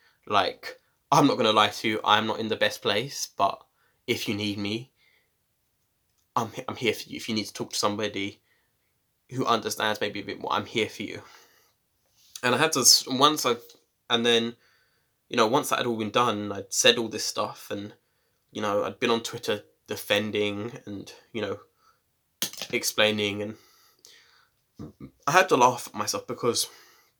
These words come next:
I realised just how much I was, I said, cursed to care about people. Like,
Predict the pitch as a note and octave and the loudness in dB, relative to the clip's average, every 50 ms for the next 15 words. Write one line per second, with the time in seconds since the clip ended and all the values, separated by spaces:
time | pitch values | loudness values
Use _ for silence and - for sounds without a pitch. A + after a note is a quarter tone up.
0 | _ _ _ _ _ _ _ _ _ _ _ _ - - B2 B2 A#2+ C3 C3 B2 | _ _ _ _ _ _ _ _ _ _ _ _ -4 0 2 4 4 6 6 4
1 | A2+ A2 A#2 A2+ - - G#2 A2+ A2+ G#2+ - - - - - G#2 G#2+ G#2 G#2+ G#2+ | 4 4 2 2 4 4 4 4 4 0 -2 -4 -6 -4 -2 -2 0 0 0 2
2 | G#2 - - - - - _ _ - B2+ - - D#3 C3 - - - _ - - | 2 4 4 4 2 -2 _ _ 2 4 4 6 6 4 2 0 -4 _ -8 -2
3 | - - A2+ A2 - - - - - - - A2+ G#2+ - - - - - - G#2 | 2 2 2 2 0 -6 -12 -12 -4 2 2 2 4 2 0 -2 -2 -4 -6 -8
4 | G#2+ - - C2 - - - - - | -8 -6 -6 -2 -2 -2 -2 -4 -8